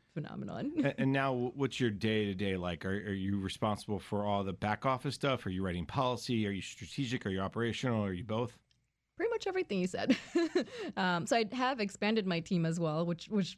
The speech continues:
Speaker 1: required, you know, many more proposals and many more asks. <laughs> Um, but I, I really honestly do feel that you have to ask for what you want. You can't just be satisfied and just assume that people know the amount of work or the, or what you need.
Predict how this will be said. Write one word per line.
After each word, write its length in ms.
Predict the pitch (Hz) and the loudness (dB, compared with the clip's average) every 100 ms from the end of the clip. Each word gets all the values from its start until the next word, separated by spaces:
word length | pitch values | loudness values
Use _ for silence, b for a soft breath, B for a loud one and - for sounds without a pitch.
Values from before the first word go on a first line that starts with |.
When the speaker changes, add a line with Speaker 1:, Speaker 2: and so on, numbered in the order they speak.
| _ | _
Speaker 1:
required, 480 | 208 190 202 180 180 - | -2 0 2 2 0 0
you 120 | 240 | 2
know, 240 | 185 175 180 B B B - | 2 2 0 B B B 0
many 160 | 254 | 2
more 160 | 254 240 | 2 2
proposals 720 | 277 220 233 220 220 214 214 | 0 2 4 4 2 2 2
and 100 | 214 | 2
many 160 | 196 208 | 2 2
more 220 | 202 196 | 2 0
asks. 360 | 185 185 - - - | 0 -2 -4 -14 -4
<laughs> 380 | 262 311 - 330 B B - | -2 -2 0 0 B B -4
Um, 220 | 175 180 | 0 2
but 120 | 180 196 | 2 2
I, 100 | 196 | 2
I 180 | 202 202 | 0 2
really 480 | 190 190 202 220 196 | 2 0 2 2 2
honestly 440 | 175 190 190 196 170 165 | 2 2 2 2 0 -2
do 220 | - 196 196 | 0 2 2
feel 300 | 202 180 170 | 0 0 2
that 180 | 175 | 2
you 120 | 202 196 | 2 4
have 220 | 185 170 | 2 -2
to 60 | |
ask 240 | 151 143 - | -6 -6 -8
for 140 | 92 | -8
what 200 | 90 - | -8 -8
you 80 | - | -8
want. 240 | 60 69 - | -8 -8 -6
You 180 | 180 185 | 0 0
can't 340 | 175 196 165 - | 2 0 0 -2
just 300 | 180 160 - | -2 -2 -2
be 340 | 170 160 165 B - | 0 2 0 B 0
satisfied 520 | 214 208 196 196 180 | 2 2 2 0 2
and 140 | 180 170 | 2 2
just 140 | 170 | 0
assume 540 | 180 - 185 175 175 | -4 0 2 4 4
that 140 | 175 165 | 2 0
people 280 | 185 165 165 | -4 0 2
know 460 | 160 156 165 165 | 4 2 2 2
the 100 | 165 | 2
amount 260 | 165 160 160 | 2 2 0
of 120 | 156 | 0
work 360 | 160 160 165 175 | 0 0 0 0
or 140 | 165 | 0
the, 300 | 156 156 156 | 2 2 0
or 160 | - 180 | 2 2
what 240 | 165 160 | 2 2
you 80 | 180 | 2
need. 400 | 160 160 165 180 | 4 4 2 0